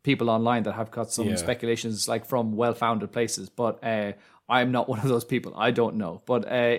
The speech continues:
Speaker 1: it kind of seems that, uh, it seems like that they all came from Gondolin. Um, again, this is not, uh, definite,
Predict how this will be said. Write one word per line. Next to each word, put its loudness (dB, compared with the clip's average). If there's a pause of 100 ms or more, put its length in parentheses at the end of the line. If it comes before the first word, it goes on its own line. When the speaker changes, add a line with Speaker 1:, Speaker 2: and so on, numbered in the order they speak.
Speaker 1:
it -4
kind 2
of 2
seems 0
that, 2 (580)
uh, 2
it -4
seems 6
like 6
that 0 (100)
they 2
all 8
came 0
from -4
Gondolin. 2 (120)
Um, -4
again, -4
this -8
is -10
not, 0 (580)
uh, -4 (400)
definite, 0